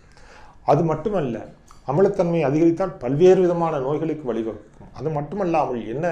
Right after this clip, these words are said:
என்ன பற்பல விளைவுகள் ஏற்படுகிறது என்றால் இந்த வெள்ளைச்சீனியின் மூலமாக அது நம் உடலுக்கு செல்வதன் மூலமாக நம்முடைய உடம்பில் இருக்கக்கூடிய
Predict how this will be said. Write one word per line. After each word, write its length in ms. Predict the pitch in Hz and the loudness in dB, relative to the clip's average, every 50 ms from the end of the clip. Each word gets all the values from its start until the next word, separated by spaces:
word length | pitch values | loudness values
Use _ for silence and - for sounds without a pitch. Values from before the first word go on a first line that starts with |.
| 143 120 - - - - - - - - - - | -4 -6 -10 -14 -20 -20 -20 -20 -20 -20 -8 -2
என்ன 260 | - 139 170 208 233 202 | 0 2 2 2 0 0
பற்பல 420 | - - 147 139 139 - 190 180 | 0 2 2 2 2 4 2 4
விளைவுகள் 540 | 156 127 139 165 196 202 196 185 175 160 123 | 4 4 2 2 2 0 0 0 -2 -2 -2
ஏற்படுகிறது 560 | 113 117 117 - 120 120 - 117 110 92 107 | -4 -6 -6 -6 -10 -10 -10 -12 -12 -12 -12
என்றால் 380 | 101 95 92 95 - 104 - - - - - _ _ - - - - - - - | -12 -10 -10 -8 -8 -8 -10 -12 -16 -20 -20 _ _ -20 -20 -20 -20 -20 -12 -6
இந்த 180 | - 139 135 151 | -4 0 0 2
வெள்ளைச்சீனியின் 760 | 123 127 185 202 214 214 214 - - 185 156 151 143 135 127 | 2 2 2 2 2 0 -2 -4 -6 -6 -4 -4 -4 -6 -6
மூலமாக 380 | 117 113 113 107 107 101 95 - 107 95 98 - - _ _ - - - | -8 -8 -10 -10 -10 -12 -12 -12 -14 -16 -16 -18 -20 _ _ -20 -20 -12
அது 160 | - 120 120 123 | -8 -6 -6 -6
நம் 180 | 120 117 113 | -6 -6 -6
உடலுக்கு 440 | 113 113 143 175 185 170 - 156 123 | -4 -2 0 0 0 0 -2 -4 -4
செல்வதன் 400 | - 135 123 139 151 147 143 131 | -4 -4 -2 0 0 0 0 -2
மூலமாக 440 | 117 107 107 101 104 101 101 92 - 101 95 92 - - - - _ - _ - - - _ - _ - - - - | -6 -8 -10 -10 -10 -12 -12 -12 -14 -16 -16 -16 -18 -20 -20 -20 _ -20 _ -20 -20 -20 _ -20 _ -20 -20 -12 -8
நம்முடைய 380 | 127 131 135 135 123 131 117 110 110 | -6 -4 -2 0 0 0 -2 -2 -4
உடம்பில் 420 | 117 120 135 165 180 202 202 185 | -2 -2 0 0 0 0 0 0
இருக்கக்கூடிய 480 | 165 143 151 147 131 139 123 117 110 | -2 -2 -4 -6 -6 -6 -4 -4 -4